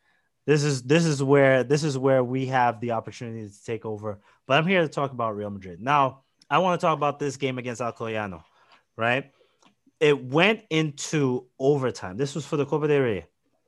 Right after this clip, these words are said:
And if it's something that I've noticed as a trend with this,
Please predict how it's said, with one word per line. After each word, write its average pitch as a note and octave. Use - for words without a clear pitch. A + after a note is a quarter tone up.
And D3
if F3
it's F3+
something G3+
that F3+
I've C#3+
noticed B2
as C3
a C3+
trend A2+
with C3+
this, E3